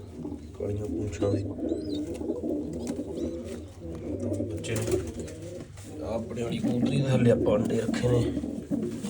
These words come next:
ਤੇ ਆਂਡੇ ਇਹਦੇ ਬਦਲਤੇ ਆਪਾਂ, ਥੱਲੇ ਹੋਰ ਦੇ ਰੱਖਤੇ। ਇਹਦਾ ਬੱਚਾ ਵੀ ਕਾਇਮ ਹੋ ਗਿਆ, ਦਿਖਾਉਂਦੇ ਆ ਤੁਹਾਨੂੰ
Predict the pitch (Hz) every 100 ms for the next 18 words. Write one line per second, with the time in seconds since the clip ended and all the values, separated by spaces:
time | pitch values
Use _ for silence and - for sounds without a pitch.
0 | - - - - - 107 113 110 113 123
1 | 113 104 104 101 117 - 110 - - -
2 | - - - - - - 104 101 98 92
3 | 95 - - - 101 - - - 117 107
4 | - 104 104 101 104 104 101 104 151 104
5 | - - - - - - 87 - 95 92
6 | - - -